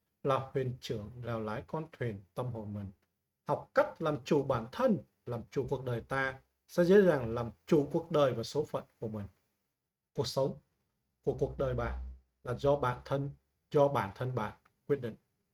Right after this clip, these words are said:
Số phận có thể hiểu một cách đơn giản là sự sắp đặt trước của một thế lực siêu nhiên nào đó đối với cuộc đời một con người. Theo đó, cuộc đời người này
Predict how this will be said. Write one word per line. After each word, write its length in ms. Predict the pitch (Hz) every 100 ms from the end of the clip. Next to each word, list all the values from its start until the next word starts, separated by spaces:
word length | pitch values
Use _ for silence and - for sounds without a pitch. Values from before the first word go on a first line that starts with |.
| _ _ _ _ _ _ _ _ _ _
Số 300 | - - 143
phận 260 | - 117 - _ _ _ _ _ _
có 160 | 170 196
thể 160 | 139
hiểu 160 | 117 107
một 100 | 98
cách 140 | 101 175
đơn 320 | 190 214 240 165
giản 380 | 165 117 139 -
là 140 | 127
sự 180 | 123 139
sắp 340 | 131 - 214 -
đặt 160 | 117 - _ _
trước 200 | 175 214 214 _ _
của 100 | -
một 140 | 107 104
thế 120 | 135
lực 200 | 165 123
siêu 340 | - - 185
nhiên 240 | 175 170 160
nào 140 | 113
đó 300 | 107 104 113 - _ _
đối 140 | 131 143
với 140 | 165 165
cuộc 200 | 120 -
đời 240 | 123 107
một 140 | 104 101
con 180 | 131 135
người. 180 | 117 98 _ _ _ _ _ _ _ _ _ _
Theo 180 | - 160
đó, 320 | 131 123 131 _ _ _ _
cuộc 180 | - 190
đời 180 | 190 190
người 200 | 190 196
này 420 | 196 185 180 127